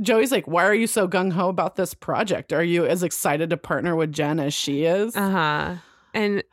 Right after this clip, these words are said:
Speaker 2: Dawson's just like, "Oh, what do you mean?"
Speaker 1: She's like, "You have nothing to worry about."
Speaker 2: And, like, Joey's like, "I saw the, her look on her face
Speaker 1: Yeah.
Speaker 2: when she picked you." So this is the thing about Dawson is, like, he, I think he's w-, trying to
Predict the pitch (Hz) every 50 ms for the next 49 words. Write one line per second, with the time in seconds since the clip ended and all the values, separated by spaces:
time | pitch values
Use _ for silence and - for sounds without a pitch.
0 | - 220 214 180 185 214 - 302 269 247 226 - 220 202 - 226 196 170 165 151
1 | - - _ _ 285 240 247 262 262 339 392 427 508 539 539 508 494 453 440 508
2 | 587 719 719 640 508 381 311 254 226 214 202 190 185 180 175 175 170 170 165 117
3 | - _ _ _ - - - 285 349 294 - 262 302 349 359 381 381 349 302 294
4 | 320 311 359 330 320 330 294 214 220 254 302 392 381 330 254 208 202 175 165 160
5 | 156 156 151 151 147 143 143 139 - - 277 269 254 254 254 240 220 214 202 196
6 | - - - _ _ - _ _ _ _ - 220 214 - - 202 190 190 196 202
7 | 202 180 165 160 165 - - - 196 302 - 539 587 622 554 466 415 370 - -
8 | 220 226 226 220 208 180 180 202 - 220 220 220 226 220 233 - - 233 226 233
9 | 247 262 277 294 302 - - 240 220 214 208 202 202 196 208 - - _ - -
10 | - - 208 202 - 233 214 214 - - 226 220 226 226 247 262 285 - - -
11 | - - - - - - - _ - - 330 311 294 - - - - - 349 415
12 | - 494 466 381 269 240 214 - - 175 165 160 160 151 151 139 131 147 156 151
13 | 135 127 139 - 156 143 143 151 156 - - 196 202 202 214 196 202 208 - -
14 | - 226 254 247 277 277 285 269 269 233 226 208 180 170 165 170 165 - - -
15 | 170 156 147 151 160 156 156 - 170 156 151 151 151 151 151 147 -